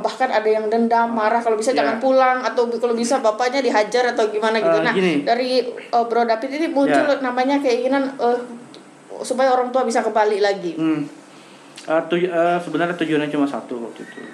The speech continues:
Speaker 2: Kenapa sih saya bilang harus, eh, bukan harus, karena memang kalau bisa Tuhan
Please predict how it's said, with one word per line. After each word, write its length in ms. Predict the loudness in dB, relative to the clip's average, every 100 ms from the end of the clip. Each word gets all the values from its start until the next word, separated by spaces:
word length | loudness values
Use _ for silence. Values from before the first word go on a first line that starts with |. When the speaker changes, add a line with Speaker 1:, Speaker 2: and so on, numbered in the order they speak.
| -20 -20 -20 -6
Speaker 2:
Kenapa 300 | -2 -2 -2
sih 160 | -4
saya 160 | -2 0
bilang 480 | 2 0 0 -2 -2
harus, 400 | -4 -4 -10 -20 -14
eh, 160 | -4 -2
bukan 240 | -2 -2
harus, 240 | 0 -2 -2
karena 160 | 0
memang 240 | 2 0 0
kalau 160 | 0
bisa 320 | 0 -2 -2
Tuhan 240 | -2 -4